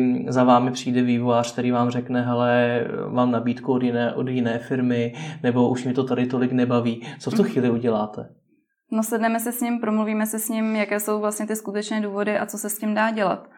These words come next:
Speaker 1: Hmm.
Speaker 2: My opravdu na ty naše vývojáře si poměrně dost potrpíme. Nechceme teda, aby odcházeli jinam.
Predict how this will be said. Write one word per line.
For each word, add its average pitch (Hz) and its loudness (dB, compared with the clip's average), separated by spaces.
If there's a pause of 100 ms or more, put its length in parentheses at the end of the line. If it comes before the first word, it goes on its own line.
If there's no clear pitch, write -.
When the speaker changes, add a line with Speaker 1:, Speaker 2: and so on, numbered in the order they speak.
(120)
Speaker 1:
Hmm. 135 -4 (180)
Speaker 2:
My 214 2
opravdu 214 0
na 208 -2
ty 208 -4
naše 202 -4
vývojáře 208 0
si 214 -8
poměrně 202 -4
dost 220 -2
potrpíme. 185 -2 (460)
Nechceme 202 -2
teda, 208 0
aby 202 -2
odcházeli 202 0
jinam. 190 0